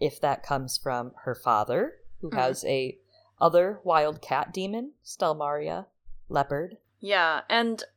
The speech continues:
Speaker 2: I mean, a lot, a lot of the language here, right, even though William Blake is sort of building his own mythology,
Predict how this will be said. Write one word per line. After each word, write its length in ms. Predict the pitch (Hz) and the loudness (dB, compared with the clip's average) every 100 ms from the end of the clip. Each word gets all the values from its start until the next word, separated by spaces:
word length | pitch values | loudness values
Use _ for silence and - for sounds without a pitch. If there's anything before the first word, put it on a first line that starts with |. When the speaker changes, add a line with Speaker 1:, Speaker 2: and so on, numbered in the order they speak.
| _ _ - | _ _ -2
Speaker 2:
I 60 | |
mean, 160 | 262 302 | 2 4
a 60 | |
lot, 460 | 294 294 247 262 262 226 | 4 2 4 4 4 2
a 40 | |
lot 180 | 233 262 | 4 4
of 80 | 262 | 2
the 60 | |
language 400 | 220 185 180 175 | -2 -2 -4 -8
here, 160 | - 160 | -6 -6
right, 200 | 156 156 | -6 -8
even 220 | 165 175 | -8 -6
though 80 | 170 | -6
William 340 | 165 165 165 165 | -4 -4 -4 -8
Blake 340 | 170 160 - | -8 -10 -10
is 280 | - 180 165 | -10 -8 -6
sort 580 | - - - - 196 175 | -8 -8 -8 -6 -4 -2
of 240 | 170 156 - | -4 -8 -4
building 280 | 170 170 185 | -4 -4 -8
his 140 | 170 | -10
own 160 | 165 160 | -10 -8
mythology, 840 | 160 - 156 160 160 151 147 160 | -8 -6 -6 -4 -6 -8 -12 -16